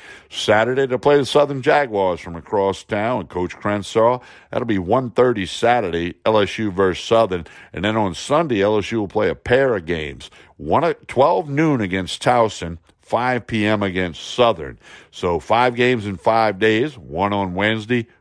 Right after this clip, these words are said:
one Friday, Saturday, and two on Sunday. So we'll find out a little bit more about the pitching staff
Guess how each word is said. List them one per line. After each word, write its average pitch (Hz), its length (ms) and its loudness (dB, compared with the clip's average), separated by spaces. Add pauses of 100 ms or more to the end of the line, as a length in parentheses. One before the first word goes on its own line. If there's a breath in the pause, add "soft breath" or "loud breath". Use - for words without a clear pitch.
one 82 220 -4
Friday, 92 320 0
Saturday, 90 580 -2 (140 soft breath)
and 82 240 -8
two 92 340 -4
on 80 240 -4
Sunday. 87 540 -4 (260 loud breath)
So 92 120 -4
we'll 85 140 -2
find 101 280 2
out 92 160 2
a 90 40 -4
little 127 180 2
bit 117 160 0
more 113 240 4
about 98 320 -2
the - 40 -16
pitching 98 440 -6
staff 92 420 0